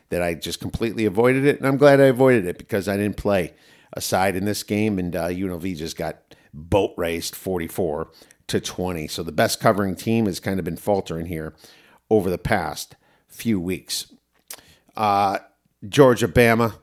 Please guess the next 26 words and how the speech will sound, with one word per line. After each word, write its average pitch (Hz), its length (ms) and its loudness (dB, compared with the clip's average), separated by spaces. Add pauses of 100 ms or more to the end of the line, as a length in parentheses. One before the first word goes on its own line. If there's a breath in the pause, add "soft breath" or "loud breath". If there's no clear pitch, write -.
(300)
<laughs> - 360 -4
that 92 220 -8
game 85 200 -6
had 82 200 -8
everything 82 440 -6
that 82 160 -8
you 82 200 -8
asked 80 280 -8
for, 80 200 -6
man. 82 320 -10
Uh, 87 320 -12 (420 loud breath)
I 147 120 6
loved 104 520 2
watching 90 360 -6
this 85 180 -6
game, 92 360 -6
and 101 460 -6
it 107 180 -4
was 101 220 -4
just - 300 -6
nice 90 240 -4
to - 100 -12
see 92 180 -6
Alabama 85 460 -6
competent 90 680 -8
and 78 180 -10